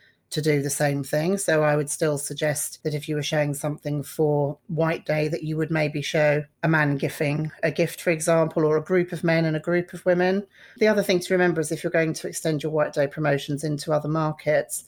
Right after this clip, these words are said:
that you should think about what the cultural custom in that market is. So, for example, in South Korea, um, it's all about gifting hard candy. So you should be showing lollipops,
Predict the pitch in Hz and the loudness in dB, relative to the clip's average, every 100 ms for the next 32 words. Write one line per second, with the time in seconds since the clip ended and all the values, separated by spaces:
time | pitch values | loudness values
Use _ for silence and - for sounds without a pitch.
0 | - - _ _ 160 151 - - 156 147 | -18 -20 _ _ 0 0 -2 -4 -2 -2
1 | 151 - 143 135 151 139 139 - - 202 | -4 0 0 0 0 2 0 -4 -2 2
2 | 196 170 - 156 - 165 156 - 151 - | 2 2 2 0 0 0 0 -2 -4 -4
3 | - 151 151 143 147 135 143 135 143 - | -6 -4 -2 -2 -2 -2 -4 -4 -8 -2
4 | 156 143 - 160 - 151 165 156 147 135 | 0 0 0 0 0 -2 0 0 2 0
5 | 135 - - - _ 147 139 151 135 - | 0 -4 -16 -20 _ -2 2 2 2 0
6 | 156 143 139 131 143 - - _ - 147 | 2 4 4 2 -2 -6 -18 _ 0 2
7 | 143 151 156 - 160 151 160 165 160 - | 2 0 -2 0 2 2 0 -2 -4 -2
8 | 156 151 147 143 151 139 131 - 147 135 | 0 2 2 0 -2 -2 -2 -2 -2 -2
9 | - 139 143 143 139 139 - 131 - - | -4 0 0 2 0 0 -2 -4 -4 -8
10 | - | -10